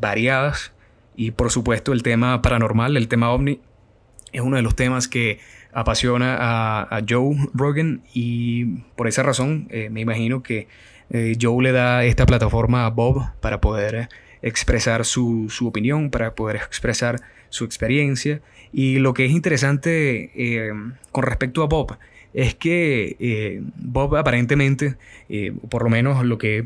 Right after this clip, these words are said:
eh, yo tengo entendido, eh, por lo que he visto y por lo que, mm, la experiencia que he tenido con, con, habiendo seguido su historia, Bob tiene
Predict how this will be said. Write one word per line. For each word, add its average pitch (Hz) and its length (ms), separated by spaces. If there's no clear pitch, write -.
eh, 80 220
yo 135 180
tengo 147 220
entendido, 123 680
eh, 104 240
por 107 180
lo 107 120
que 123 100
he 123 40
visto 117 300
y 113 80
por 104 200
lo 101 120
que, 101 320
mm, 113 240
la 110 200
experiencia 110 460
que 120 80
he - 20
tenido 123 260
con, 110 260
con, 104 520
habiendo 113 300
seguido 120 500
su 120 120
historia, 110 420
Bob 131 280
tiene 160 580